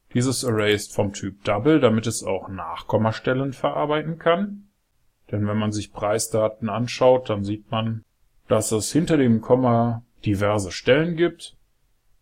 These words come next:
Je nachdem, was das für ein Währungspaar ist, können das entweder drei oder fünf Stellen sein. Danach sortieren wir das Array von der aktuellen Kerze an abwärts. Das übernimmt die Funktion Array Set as Series für uns.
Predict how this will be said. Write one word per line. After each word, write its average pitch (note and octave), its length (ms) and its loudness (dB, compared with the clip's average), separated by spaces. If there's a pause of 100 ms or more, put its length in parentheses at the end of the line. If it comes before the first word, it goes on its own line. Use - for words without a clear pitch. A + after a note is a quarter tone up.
(640)
Je G#2+ 100 0
nachdem, A2+ 500 2
was A2 180 -2
das A#2 200 2
für A2 100 0
ein G2+ 100 0
Währungspaar A#2 640 0
ist, - 380 -6
können A2 260 2
das F#2 220 -4
entweder G#2 480 -4
drei G2+ 400 0
oder F2+ 220 -2
fünf G#3 340 -2
Stellen E3 460 -2
sein. D3+ 420 2 (420)
Danach A2 440 4
sortieren C#3+ 680 0
wir D3+ 160 4
das C#3+ 260 2
Array B2+ 380 2
von A#2+ 420 2
der G2+ 280 2
aktuellen A2 560 -2
Kerze G#2+ 480 -2
an F#2 180 -12
abwärts. D3 800 -4 (760)
Das A#2+ 180 0
übernimmt A#2+ 400 4
die A#2+ 80 0
Funktion A2 640 -2
Array G2+ 320 0
Set G2+ 320 -4
as - 200 -10
Series E3 520 2
für E3+ 140 -4
uns. F#3+ 500 -4